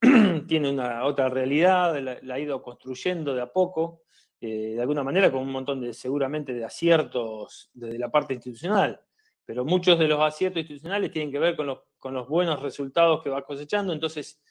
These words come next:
es el huevo y la gallina, ¿viste? Todo. Y aparte yo soy de esas personas que que aplaude la victoria ajena, más allá de que yo no esté. O sea,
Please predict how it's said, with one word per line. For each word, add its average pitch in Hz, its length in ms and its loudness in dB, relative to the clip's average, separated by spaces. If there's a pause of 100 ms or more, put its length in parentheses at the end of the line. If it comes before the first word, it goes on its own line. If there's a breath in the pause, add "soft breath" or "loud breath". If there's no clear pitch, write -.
(140)
es 143 140 -8
el 151 100 0
huevo 165 200 8
y 151 60 4
la 139 100 2
gallina, 139 420 0
¿viste? 135 260 -4
Todo. 180 580 2 (520 soft breath)
Y 143 100 -2
aparte 220 280 2
yo 190 140 2
soy 208 240 4
de 185 60 4
esas 180 180 -2
personas 165 520 -4
que 120 640 -2 (420)
que 139 60 -2
aplaude 180 360 8
la 143 120 2
victoria 139 380 0
ajena, 131 440 -6
más 139 240 -10
allá 165 220 -2
de 147 100 0
que 135 180 -4
yo 135 140 -6
no 156 120 -6
esté. 139 440 0
O - 20 -20
sea, 117 320 -10